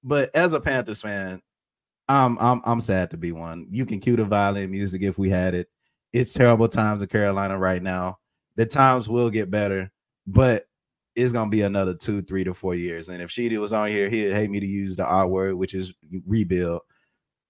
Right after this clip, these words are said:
I don't even wanna use that for us. The owner that,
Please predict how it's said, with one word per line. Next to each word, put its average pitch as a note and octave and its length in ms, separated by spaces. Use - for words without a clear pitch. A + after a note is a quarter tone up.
I B2+ 80
don't G#3+ 140
even D#3 120
wanna D#3 140
use D#3 300
that E3+ 180
for E3+ 100
us. - 460
The G#2 80
owner A2+ 260
that, G#2+ 260